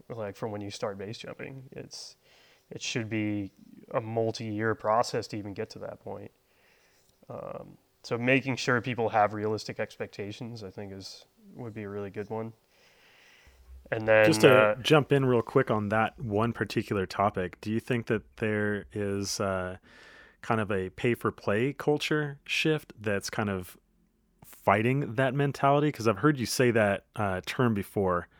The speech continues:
Speaker 2: I'm just kinda wondering if, uh, that is the antithesis to the shift that you're trying to go for.
Speaker 1: Uh, I think one of the go-, like, what I would like to see that our course does not become is a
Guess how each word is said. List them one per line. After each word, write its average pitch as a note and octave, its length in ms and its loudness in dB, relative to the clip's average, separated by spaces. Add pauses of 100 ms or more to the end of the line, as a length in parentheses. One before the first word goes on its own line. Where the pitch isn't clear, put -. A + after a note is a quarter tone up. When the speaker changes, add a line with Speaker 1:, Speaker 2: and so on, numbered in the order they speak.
(320)
Speaker 2:
I'm G2+ 80 -6
just G2+ 120 -6
kinda G#2 200 0
wondering G2 440 -4
if, G#2 320 -8
uh, F2+ 420 -2
that G2+ 360 0
is F#2+ 240 -6
the G2 140 -4
antithesis G2+ 720 -2
to F#2 420 -6
the F2+ 160 -6
shift - 320 -4
that G2+ 100 -6
you're F#2 180 -6
trying F#2 440 -4
to F2+ 100 -6
go F2+ 220 -4
for. E2+ 320 -6 (1120)
Speaker 1:
Uh, - 220 -4 (280)
I C#3 100 6
think D#3 300 2
one D#3 180 6
of D3+ 80 8
the D3 60 8
go-, B2 260 2
like, A#2+ 280 2
what B2 240 2
I B2 120 8
would C3 160 6
like A#2+ 200 6
to A#2 80 -2
see A#2 260 -2
that A2 160 2
our G#2+ 140 2
course A#2+ 400 -2
does A2+ 180 -6
not G#2+ 200 -2
become A2 520 0
is G#2+ 420 -8
a G2 160 -4